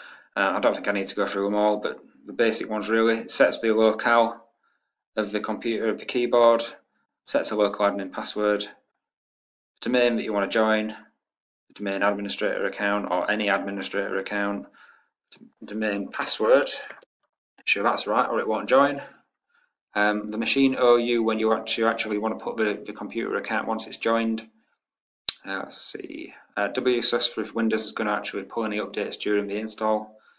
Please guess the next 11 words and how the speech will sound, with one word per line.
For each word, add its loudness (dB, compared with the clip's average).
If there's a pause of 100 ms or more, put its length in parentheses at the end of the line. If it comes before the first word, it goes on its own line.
(440)
And -4
basically 0
just -6
a -6
long 2
list 0
of -4 (140)
what -2
you -4
wanna -4
skip. -4